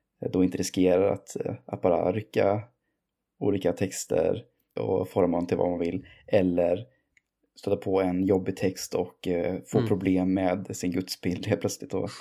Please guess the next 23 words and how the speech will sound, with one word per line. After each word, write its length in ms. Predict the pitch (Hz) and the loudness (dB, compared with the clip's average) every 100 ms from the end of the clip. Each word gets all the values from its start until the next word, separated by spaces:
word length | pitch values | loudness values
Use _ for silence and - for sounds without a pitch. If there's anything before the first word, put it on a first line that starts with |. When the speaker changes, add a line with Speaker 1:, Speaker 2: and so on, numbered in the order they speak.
| - - | -18 -8
Speaker 2:
Sen 180 | - 135 | -2 -2
så 80 | |
finns 160 | 147 135 | 0 2
det 60 | 131 | 2
verkligen 280 | 131 131 | 2 2
Speaker 1:
Ja. 60 | 123 | 2
Speaker 2:
det 60 | 117 | 2
här 100 | 110 | 2
med, 380 | 107 104 107 110 - _ | 2 2 2 -2 -12 _
ja, 120 | - 123 | 0 2
men, 320 | 113 113 123 | 2 0 -2
eh, 260 | 110 95 | -4 -6
som 180 | - - | -4 0
jag 80 | 127 | 2
tänker 180 | 123 117 | 2 0
att 300 | - - - | -2 -10 -6
Tutu 300 | 135 135 123 | -4 -2 -2
också 300 | 123 - 120 | -2 0 0
är 40 | |
inne 140 | 110 110 | 0 -2
på, 240 | 120 113 | -2 -2
med, 240 | 113 110 | 0 0
liksom, 280 | 110 - 107 | 0 -2 -4